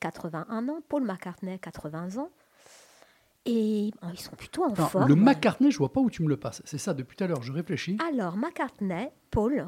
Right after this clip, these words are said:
Speaker 1: revient avec la tournée Go Back Tour. Il y a une tournée qui a démarré le dix-huit octobre en Australie, à Sydney.
Speaker 2: Et McCartney ou Beatles ?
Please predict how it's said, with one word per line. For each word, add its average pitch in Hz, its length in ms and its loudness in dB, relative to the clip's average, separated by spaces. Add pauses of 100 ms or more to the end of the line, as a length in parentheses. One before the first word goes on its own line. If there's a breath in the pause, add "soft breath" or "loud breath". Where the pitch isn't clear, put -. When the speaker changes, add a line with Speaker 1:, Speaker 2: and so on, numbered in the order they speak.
Speaker 1:
revient 214 400 -4
avec 185 320 -8
la 175 140 -8
tournée 247 460 -4
Go 247 140 -2
Back 202 240 -6 (160)
Tour. 180 460 -12 (100)
Il 185 60 -10
y - 20 -6
a 190 40 -6
une 185 140 -6
tournée 233 460 -2
qui - 140 -10
a - 20 -8
démarré 226 380 -4
le 185 60 -6
dix-huit 240 340 -8
octobre 202 400 -8
en 170 160 -6
Australie, 202 580 -8 (160)
à 180 80 -8
Sydney. 202 460 -10 (160)
Speaker 2:
Et 123 80 -6
McCartney 185 580 4
ou 269 120 8
Beatles ? 165 340 2